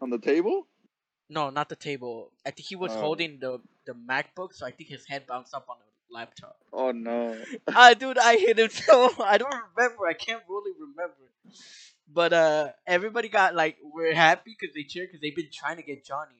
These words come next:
Speaker 2: Johnny has always been the hardest one to get. But they were somewhat, somewhat pissed 'cause they wanted to line up like they did to Chino.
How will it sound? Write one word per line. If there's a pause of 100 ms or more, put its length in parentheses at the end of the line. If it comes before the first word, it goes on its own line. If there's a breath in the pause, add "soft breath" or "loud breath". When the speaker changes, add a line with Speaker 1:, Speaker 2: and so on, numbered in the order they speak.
Speaker 2:
Johnny
has
always
been
the
hardest
one
to
get. (1300 loud breath)
But
they
were
somewhat, (180)
somewhat
pissed
'cause
they
wanted
to
line
up (140)
like
they
did
to
Chino.